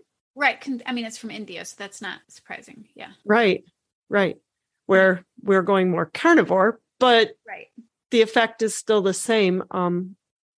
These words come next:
Speaker 2: and part of it is understanding that especially through the winter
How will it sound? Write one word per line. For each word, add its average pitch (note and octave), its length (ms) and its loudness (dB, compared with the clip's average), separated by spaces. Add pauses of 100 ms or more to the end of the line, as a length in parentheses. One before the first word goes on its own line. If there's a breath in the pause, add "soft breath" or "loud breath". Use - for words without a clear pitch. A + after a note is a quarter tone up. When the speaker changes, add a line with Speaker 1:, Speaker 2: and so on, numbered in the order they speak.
(280)
Speaker 2:
and B3+ 160 2
part C4 220 4
of A3+ 100 2
it B3+ 140 6
is A3 140 2
understanding A3 560 2
that G3 100 2
especially G3 500 -2
through G3+ 180 -2
the F3 100 0
winter A#3+ 480 2